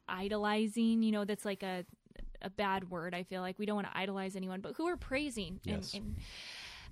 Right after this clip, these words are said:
Speaker 1: um, because naturally we start to have an appetite for
Speaker 2: Yes. We start
Speaker 1: Yeah,
Speaker 2: thinking that
Speaker 1: who
Speaker 2: what
Speaker 1: they
Speaker 2: they
Speaker 1: are.
Speaker 2: think's cool is cool.
Speaker 1: Yeah.
Speaker 2: And, and this is something that I think Katie and I, once again, are constantly reminded of. There's people that we look up to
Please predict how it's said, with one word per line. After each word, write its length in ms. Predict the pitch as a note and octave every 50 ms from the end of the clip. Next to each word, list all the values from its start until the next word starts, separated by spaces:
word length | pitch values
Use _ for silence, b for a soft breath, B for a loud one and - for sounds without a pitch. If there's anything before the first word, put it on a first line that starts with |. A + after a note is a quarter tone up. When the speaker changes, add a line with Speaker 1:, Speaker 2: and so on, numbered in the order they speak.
| B -
Speaker 1:
um, 420 | A#2+ D3 F#3 G3+ G3+ G3+ F#3 - - _ _ -
because 340 | A3+ G#3+ - A#3+ A#3 A3 G#3+
naturally 720 | G3+ G#3 G#3+ - - - - - A#3 G#3+ G3+ G3+ G3+ G3+
we 180 | F#3 G#3 G#3 G3+
start 480 | - - - - G3+ G3 G3 - - -
to 120 | - A3
have 340 | G3+ F#3+ G3+ G3 G3 G3+ F#3+
an 100 | G3+ F#3 -
appetite 640 | G3 G3+ - - A#3 - - G#3+ F#3+ F#3+ F#3 - - - - _ _ _ - - -
for 440 | G#3 G3 G3 G3+ G3 G3 G3 G3+ G#2 E2
Speaker 2:
Yes. 440 | D#2+ E2 F2+ F#2+ F#2+ - - - - b b b b b b -
We 60 | A#2
start 220 | - - C3 B2
Speaker 1:
Yeah, 80 | - -
Speaker 2:
thinking 280 | C#3 C3+ B2+ - B2 A2+
that 100 | G#2+ G2+
Speaker 1:
who 60 | A2+ A2+
Speaker 2:
what 80 | - - -
Speaker 1:
they 60 | C#3
Speaker 2:
they 40 | D#3
Speaker 1:
are. 20 | D3+
Speaker 2:
think's 280 | - C#3 A#2+ G#2+ -
cool 320 | - - A#2+ G#2+ G#2+ G#2+ G#2
is 100 | G#2+ -
cool. 380 | - F3+ E3+ C3+ - - - - B B B B B B B
Speaker 1:
Yeah. 260 | G#3 A3 - - -
Speaker 2:
And, 240 | G#2+ G2+ G2+ F#2+ - -
and 120 | A2+ A#2
this 120 | B2+ C#3 C#3+
is 80 | B2
something 200 | C#3 C3+ - C3+ B2
that 100 | A2+ - - -
I 80 | - B2+
think 200 | C3 C3+ A#2 -
Katie 240 | - A2 A2+ A#2 A2+
and 80 | G#2+
I, 80 | G#2 G#2
once 240 | G2 G#2+ A2+ - G2+
again, 260 | F#2 G#2+ B2+ D3 C#3
are 80 | A#2
constantly 580 | - - - B2+ B2 A#2+ B2 - A#2+ F#2 A#2+ A2+
reminded 520 | A2 G#2+ G2+ G2 F#2+ A#2+ D3+ E3 C#3+ G#2
of. 180 | F2+ F#2 F2 F#2+
There's 220 | G#2 A#2 B2+ B2
people 280 | - - D3 D#3 - C3
that 40 | G#2+
we 120 | F#2+ A2 A2+
look 200 | B2 C3 C3 -
up 160 | B2+ - -
to 260 | - - A#2+ A#2+ A#2+